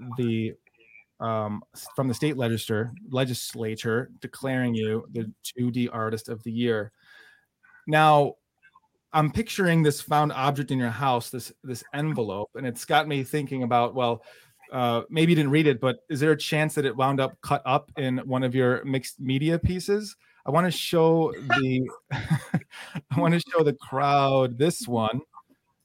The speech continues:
This is, um, I'm sorry, could you tell me the name of this one again?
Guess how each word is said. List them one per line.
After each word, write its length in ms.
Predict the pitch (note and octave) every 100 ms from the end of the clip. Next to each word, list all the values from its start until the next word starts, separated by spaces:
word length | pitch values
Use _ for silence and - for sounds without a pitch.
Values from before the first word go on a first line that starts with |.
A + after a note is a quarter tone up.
| _
This 420 | B2+ D3 D3 - - -
is, 1160 | C3 B2+ B2 B2 A#2+ A#2+ A#2 A#2 A#2 A#2+ - - _
um, 360 | A2 A#2+ A#2 A#2+
I'm 140 | D3 C#3
sorry, 300 | - A#2 A#2
could 120 | D#3
you 80 | F3 - _
tell 200 | - F#3
me 120 | G3+
the 100 | G3+
name 160 | G3+ G#3
of 80 | G3+
this 220 | G#3 -
one 160 | G#3+
again? 360 | G#3 G#3 G#3+ A3